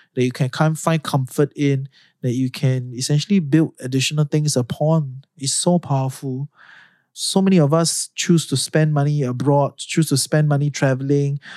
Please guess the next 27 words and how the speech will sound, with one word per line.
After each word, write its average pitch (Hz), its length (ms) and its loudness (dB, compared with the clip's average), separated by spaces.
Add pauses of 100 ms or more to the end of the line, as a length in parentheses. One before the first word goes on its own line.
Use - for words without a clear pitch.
(260)
choose - 300 2
to 139 120 0
spend 160 320 0
money 151 240 2
at 131 80 2
a 123 60 0
bar 135 460 2
to 127 100 -4
escape 143 680 2 (600)
and 160 180 4
all 226 120 2
that, 131 280 2
right? 147 340 -2
And 143 400 -2
what 190 140 2
are 147 60 -2
we 165 160 0
escaping 143 540 0
from? 156 500 -2 (520)
Our 135 220 4
reality? 139 640 2 (180)
Why 135 200 4
not 151 240 4
focus 135 360 -2
on 120 100 -2
shaping 127 520 -4
reality? 120 640 -8